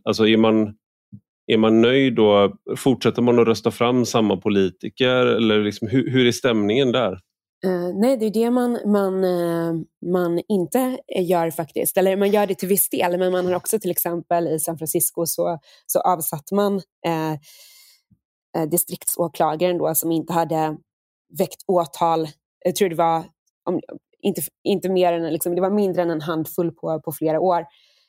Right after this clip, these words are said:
Speaker 2: mot, eh, mot, eh, alltså, vad gäller drogförsäljning till exempel. Och, eh, alltså, i,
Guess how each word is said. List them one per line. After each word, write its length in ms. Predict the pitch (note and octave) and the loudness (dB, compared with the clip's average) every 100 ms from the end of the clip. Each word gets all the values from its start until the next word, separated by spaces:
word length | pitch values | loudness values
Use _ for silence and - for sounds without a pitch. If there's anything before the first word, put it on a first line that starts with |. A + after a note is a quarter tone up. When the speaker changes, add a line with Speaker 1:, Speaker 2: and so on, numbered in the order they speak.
| _ F3+ | _ 0
Speaker 2:
mot, 360 | E3+ D#3 - | 0 -2 -4
eh, 280 | E3 D#3 D#3 D3+ D3+ _ _ E3+ | -2 0 -2 -4 -6 _ _ -4
mot, 360 | D#3+ C#3+ - | -2 -6 -6
eh, 260 | D3+ D3+ D3+ | -4 -4 -6
alltså, 540 | D3+ - - _ - D3+ - - D3 _ | -8 -12 -16 _ -10 -10 -10 -12 -16 _
vad 100 | F3+ | 0
gäller 180 | E3+ E3+ | 2 0
drogförsäljning 800 | D#3 F3 D#3+ - - E3 D#3+ D3+ | 0 0 0 -6 -2 0 0 -2
till 120 | D3+ | -4
exempel. 440 | D3 D#3+ D#3 E3 E3 _ _ _ _ - | -4 -4 -4 -4 -6 _ _ _ _ -2
Och, 380 | F3+ F3+ _ E3+ | -2 -2 _ 0
eh, 160 | D#3 - - | 0 -2 -4
alltså, 140 | |
i, 20 | - | -2